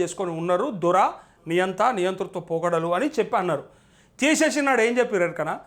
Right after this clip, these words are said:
ముఖ్యమంత్రి మొదటి రోజు వచ్చి నిలబడి ఇట్లా తీసుకున్నాడు అప్లికేషన్లు. నేను అది చూపిస్తాను మీకు వీడియోలు, అవన్నీ కూడా మాట్లాడేటివి ఉన్నాయి. మొదటి రోజు రో-, కలిసిండు, అందరు కలిసిండు. ఏదో అంటారు కదా, కొత్త బర్రెకు అందరు గడ్డేస్తారు ఇంటిని రాజులు అన్నట్టు, కొత్త బర్రెకు ప్రతోడు ఇంట్లో పొరగాడేస్తాడు, పెద్దవ్వేస్తుంది,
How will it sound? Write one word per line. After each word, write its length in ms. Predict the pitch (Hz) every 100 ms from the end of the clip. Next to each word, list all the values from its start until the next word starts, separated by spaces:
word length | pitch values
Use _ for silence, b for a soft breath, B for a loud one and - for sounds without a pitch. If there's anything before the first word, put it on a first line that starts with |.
| b b b -
ముఖ్యమంత్రి 500 | 202 294 294 302 294
మొదటి 200 | 247 269 285
రోజు 120 | 285
వచ్చి 160 | 240 277
నిలబడి 280 | 226 226 247
ఇట్లా 120 | 254 208
తీసుకున్నాడు 320 | 220 - 240 190
అప్లికేషన్లు. 500 | 175 190 196 185 143 151
నేను 120 | 175 208
అది 100 | 196
చూపిస్తాను 360 | 190 240 - 214
మీకు 100 | 175 165
వీడియోలు, 240 | 180 165
అవన్నీ 180 | 156 170 214
కూడా 100 | 202
మాట్లాడేటివి 440 | 170 185 190 170 151
ఉన్నాయి. 160 | 147 - b b b
మొదటి 240 | 190 262 277
రోజు 140 | 302 285
రో-, 120 | 233 240 -
కలిసిండు, 300 | 269 339 277
అందరు 320 | 277 320 339 311
కలిసిండు. 340 | 285 262 170 143 _ b b b b _ _
ఏదో 120 | 190 240
అంటారు 180 | 240 277
కదా, 120 | 247 214
కొత్త 140 | 220 220 262
బర్రెకు 280 | 269 269 240
అందరు 260 | 262 285 277
గడ్డేస్తారు 420 | 247 247 240 247 214
ఇంటిని 220 | 220 220
రాజులు 200 | 220 196 196
అన్నట్టు, 240 | 190 240 196
కొత్త 140 | 202 214 226
బర్రెకు 280 | 240 220 196
ప్రతోడు 360 | 202 247 277 214 - 180
ఇంట్లో 240 | 208 240 170 B B -
పొరగాడేస్తాడు, 580 | 214 240 233 226 240 226 180
పెద్దవ్వేస్తుంది, 600 | 180 202 220 220 247 233